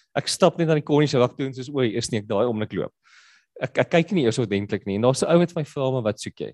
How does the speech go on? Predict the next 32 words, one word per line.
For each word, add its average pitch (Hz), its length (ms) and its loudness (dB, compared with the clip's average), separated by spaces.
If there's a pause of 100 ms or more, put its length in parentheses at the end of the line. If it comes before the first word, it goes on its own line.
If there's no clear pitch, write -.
(140)
En 110 80 -10
ek 117 100 -12
het 139 100 -10
'n 139 40 -6
sampel, 139 380 0
ek 135 60 -8
sê 127 200 -2
vir - 60 -16
hom, 123 100 -4
"Ek 117 100 -6
soek - 160 -16
so 127 100 -2
'n - 20 2
stuk - 200 -8
konnies." 78 460 -10
Hy 139 80 -14
sê, 147 200 -12
"Nee, 143 120 -8
kom 139 200 -8
kyk." - 260 -10 (420)
En 135 140 -2
daar 127 260 4
is, - 240 -2 (300)
man, 113 280 -2 (300)
'n 135 120 6
rak 123 220 4
vol 135 200 4
van 127 140 -2
hierdie 101 180 -4
goed. 101 160 -8
Daar 107 220 4
is, 139 240 2